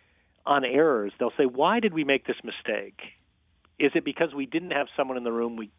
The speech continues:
you know, is there someone we could have had in the room that would have seen this?"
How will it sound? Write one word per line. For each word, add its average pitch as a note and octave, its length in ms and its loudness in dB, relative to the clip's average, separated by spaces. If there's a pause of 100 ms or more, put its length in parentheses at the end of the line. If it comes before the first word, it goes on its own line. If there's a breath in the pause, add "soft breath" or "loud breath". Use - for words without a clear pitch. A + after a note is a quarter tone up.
(160)
you C3+ 80 0
know, G#2+ 320 0
is - 120 -12
there B2+ 140 2
someone G#3 180 2
we D#3 80 -2
could E3+ 160 0
have D3 80 0
had C3 120 4
in B2 80 -8
the A#2 60 -6
room A2+ 100 -8
that A#2 100 -8
would A#2 100 -8
have A2+ 100 -6 (140)
seen B2 280 -12
this?" F#2 220 -12